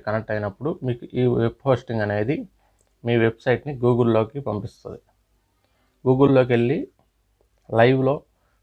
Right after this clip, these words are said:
వెబ్సైట్ అనేది మీకు రన్ చేస్తుంది. అలానే మీకు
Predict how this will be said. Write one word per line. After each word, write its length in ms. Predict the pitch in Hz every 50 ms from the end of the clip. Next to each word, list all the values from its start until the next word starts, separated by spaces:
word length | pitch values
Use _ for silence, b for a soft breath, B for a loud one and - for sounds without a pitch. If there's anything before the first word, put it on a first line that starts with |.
| - 120
వెబ్సైట్ 340 | 113 - - 127 120 117 117 110
అనేది 260 | 110 110 113 120 143 143
మీకు 240 | 127 113 - - 143 - - - _ _ _ _ _ _ _ _ _ _ -
రన్ 160 | 110 110 120 120 123
చేస్తుంది. 420 | 113 101 - - - 95 117 - - - _ _ _ _ _ _ _ _ _ _ _ _ _ _ _ _ 117
అలానే 260 | 113 123 123 127 139 151 160 147 131
మీకు 180 | 120 - -